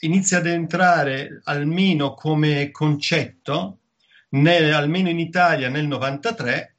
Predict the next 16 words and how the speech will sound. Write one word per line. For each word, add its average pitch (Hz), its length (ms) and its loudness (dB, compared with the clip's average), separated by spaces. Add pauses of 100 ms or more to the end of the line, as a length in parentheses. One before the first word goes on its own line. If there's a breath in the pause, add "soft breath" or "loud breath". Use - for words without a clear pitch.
quando 120 840 -2 (540 soft breath)
esce 165 320 2
la 117 120 0
prima 120 260 -2
legge 110 560 -6 (1000)
che 143 180 -8
dice 135 720 -4 (220)
che 147 480 -2 (100)
è 175 120 0
un 151 120 4
reato 113 720 -2 (220)
fare 131 640 -4
una 147 220 -2
serie 120 380 -4
di 117 120 -8
cose. 107 560 -8